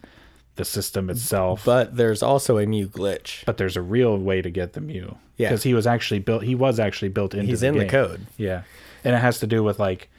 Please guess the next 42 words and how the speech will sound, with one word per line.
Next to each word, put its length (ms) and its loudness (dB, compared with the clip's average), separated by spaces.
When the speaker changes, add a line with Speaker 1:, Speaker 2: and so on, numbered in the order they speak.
Speaker 1:
you 120 -2
know, 160 0
fighting 720 0
this 240 -2
person 500 -4
here, 360 2
then 240 -2
warping 720 0
before, 560 0
like, 240 -2
Speaker 2:
The 160 0
interaction 500 -2
happens. 240 0
Speaker 1:
yeah, 80 2
before 300 -2
the 60 0
interaction, 420 0
then 100 0
Speaker 2:
And 60 0
then 80 2
you 60 4
Speaker 1:
taking 100 4
Speaker 2:
have 80 0
to 80 -2
Speaker 1:
so 160 2
Speaker 2:
save 120 4
Speaker 1:
ma-, 40 2
Speaker 2:
your 100 0
game, 400 2
and 140 -2
then 120 -4
<laughs> 40 -2
Speaker 1:
yeah, 160 8
Speaker 2:
it's 100 4
this 140 0
whole 240 6
Speaker 1:
take 80 6
Speaker 2:
weird 120 4
Speaker 1:
so 120 6
many 240 4
Speaker 2:
step. 20 2
Speaker 1:
steps 640 -2